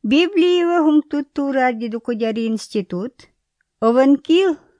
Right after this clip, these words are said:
ор книгава мевардулавар ивдатин, сота ятчырын.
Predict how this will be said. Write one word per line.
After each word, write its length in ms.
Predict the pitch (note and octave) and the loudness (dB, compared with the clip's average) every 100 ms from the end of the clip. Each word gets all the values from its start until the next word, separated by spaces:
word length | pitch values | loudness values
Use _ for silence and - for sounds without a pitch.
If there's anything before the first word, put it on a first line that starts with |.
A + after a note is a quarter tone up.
| _ | _
ор 240 | - A#3+ C#4 | 0 0 0
книгава 880 | - C4 C#4 C#4+ C#4 C4 B3+ B3+ - _ | -4 0 2 2 0 -2 0 -2 -6 _
мевардулавар 1040 | - F#3+ F#3 F3 F3+ F#3 F#3+ G#3 B3+ A#3+ G#3 | -4 0 0 0 -4 -4 -2 0 0 -2 -2
ивдатин, 840 | D#3+ D3 D3 E3+ A#3+ - F#3+ C#3+ - _ _ | -4 -6 -6 -4 -4 -4 -6 -8 -12 _ _
сота 540 | - - B3 D#4+ E4+ G#3 | -20 -4 -2 0 -2 -2
ятчырын. 920 | F3 E3 C#3+ - - D#3+ C#3 D#2 | 0 -2 -4 -10 -12 -10 -10 -12